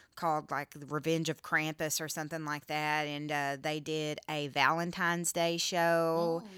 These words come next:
Speaker 1: and every time there's a Friday the thirteenth, and then they did a midsummer scream show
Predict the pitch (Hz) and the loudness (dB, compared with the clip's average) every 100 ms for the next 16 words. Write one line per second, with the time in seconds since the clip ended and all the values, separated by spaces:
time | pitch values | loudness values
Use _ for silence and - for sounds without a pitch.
0 | 175 - - 165 156 - 180 175 185 175 | -18 -18 -6 -4 -4 0 0 0 -2 2
1 | 170 170 156 156 143 160 151 156 156 147 | 2 2 0 -2 -4 0 2 2 -2 -4
2 | 156 156 139 175 160 156 151 156 156 151 | -2 -2 -2 -4 -6 -4 -4 -2 -2 -2
3 | 151 156 147 147 151 160 156 - 175 160 | -2 -2 -2 -2 -2 -2 0 -2 0 0
4 | 156 151 147 143 - - - _ - - | 0 2 0 -2 -10 -20 -20 _ -4 -2
5 | 180 175 175 185 196 202 - 202 196 196 | 0 0 0 -2 -2 -2 2 4 4 4
6 | 196 196 190 | 2 -2 -4